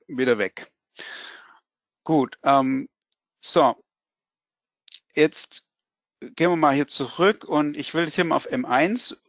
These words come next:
äh, übergehen. Also ich, ich persönlich handle nicht gerne im M eins oder handle eigentlich gar nicht im M eins. Ähm, was mir persönlich zu kurzfristig ist. Ähm, aber jetzt haben wir hier auf jeden Fall, um das Ganze zu testen, ähm, um das Ganze, um den Effekt zu sehen,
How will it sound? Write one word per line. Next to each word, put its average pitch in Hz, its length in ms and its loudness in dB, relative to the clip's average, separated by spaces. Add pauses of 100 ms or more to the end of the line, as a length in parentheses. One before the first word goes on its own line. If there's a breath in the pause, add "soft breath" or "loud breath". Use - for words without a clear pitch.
äh, 170 200 -2
übergehen. 165 560 0
Also 123 180 -4
ich, - 140 -16 (140)
ich - 160 -20
persönlich 143 480 -2 (500)
handle 147 360 0
nicht 143 180 -2
gerne 156 220 4
im 156 100 0
M 147 160 -2
eins 143 220 2
oder 117 100 -2
handle 135 220 0
eigentlich - 160 -4
gar 139 160 4
nicht 156 120 -2
im 147 120 -2
M 143 160 -4
eins. 143 340 -2 (500 loud breath)
Ähm, 139 240 0
was 135 220 -2
mir 170 200 6
persönlich 156 440 -2
zu 135 100 -6
kurzfristig 190 600 -2
ist. 190 260 -4 (340 loud breath)
Ähm, 143 200 0
aber 139 180 0
jetzt 156 200 0
haben 156 80 2
wir 151 100 4
hier 151 280 2
auf 139 140 -2
jeden 160 140 2
Fall, 147 140 4
um 143 360 -4 (180 soft breath)
das - 200 -2
Ganze 156 280 2
zu - 160 -4
testen, 202 720 -4 (480)
ähm, 143 400 0
um 143 160 -6
das 139 140 -10
Ganze, 135 280 -2 (120)
um 131 120 -8
den 131 120 -2
Effekt - 400 -4
zu - 120 -2
sehen, 170 400 2